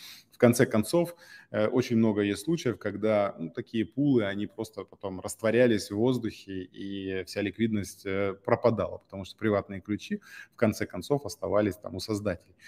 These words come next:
Наша задача была в том, чтобы сделать этот пул абсолютно децентрализованным, независимым,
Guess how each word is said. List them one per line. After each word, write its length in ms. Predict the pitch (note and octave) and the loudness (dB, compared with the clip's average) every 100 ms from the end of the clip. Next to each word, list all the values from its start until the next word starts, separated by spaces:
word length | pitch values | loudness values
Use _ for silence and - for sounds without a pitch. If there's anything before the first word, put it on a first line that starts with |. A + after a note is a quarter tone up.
| - - - _ - | -20 -20 -20 _ 4
Наша 380 | A#2 G3 G#3+ F3+ | 8 10 8 4
задача 680 | D3 C3+ C3 G#2+ - - _ _ | 4 6 6 6 -2 -14 _ _
была 280 | G#2+ A2+ A2+ | 0 4 4
в 140 | - | 2
том, 240 | - F3 F3 | 4 4 4
чтобы 300 | - G2+ G#2+ | -2 -4 -4
сделать 440 | G2+ C3+ C#3+ A#2 - | -2 2 2 2 -2
этот 260 | A#2 G2+ F#2 _ | -6 -6 -10 _
пул 240 | D3 C#3+ - | 0 0 -4
абсолютно 760 | A2+ - A2 G#2+ A#2+ D3+ A2 | -6 -4 0 4 6 4 0
децентрализованным, 1080 | G2 - G#2 G2 G2 G2+ A2 C#3+ B2+ G2+ F#2+ | -2 -2 -4 -2 0 2 4 4 4 2 0
независимым, 1000 | G#2 G2+ G2+ G2+ G#2 C3 - G2 B2+ F#3 | 0 0 -2 0 0 0 -2 -6 -6 -8